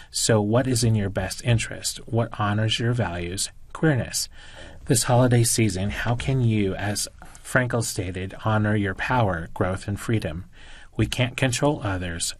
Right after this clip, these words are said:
situations, or the holidays. However, with practice, we can control ourselves, our role in relationships, and methods of leading a life in line with our queer values. I hope you don't need these tools. More than likely, you will need one or two of these tools.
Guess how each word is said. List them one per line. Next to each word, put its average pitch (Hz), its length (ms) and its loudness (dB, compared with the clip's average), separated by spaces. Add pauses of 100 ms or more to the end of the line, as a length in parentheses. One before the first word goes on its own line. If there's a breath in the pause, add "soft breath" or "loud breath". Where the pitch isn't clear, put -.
situations, 101 880 -2
or 127 200 2
the 104 80 -4
holidays. 87 540 -8
However, 120 540 2
with 101 200 -8
practice, 117 520 -2 (440 loud breath)
we 127 80 2
can 117 180 0
control 113 460 2
ourselves, 104 760 0
our 107 160 2
role 104 300 2
in 110 100 2
relationships, 98 800 -4
and 110 180 4
methods 104 380 -2
of 117 220 -6
leading 107 280 2
a 104 80 0
life 98 380 -2
in 120 220 2
line 87 220 -4
with 95 180 -6
our 92 80 -6
queer 85 240 -12
values. 98 560 -2 (640 loud breath)
I 110 60 2
hope 127 240 4
you 127 100 4
don't 117 200 2
need 117 200 4
these 110 220 2
tools. 101 540 0
More 107 200 2
than 98 200 2
likely, 101 360 0
you 117 280 2
will 107 100 2
need 101 280 0
one 107 260 2
or 101 100 -2
two 214 260 2
of 117 100 2
these 87 220 -8
tools. 87 400 -8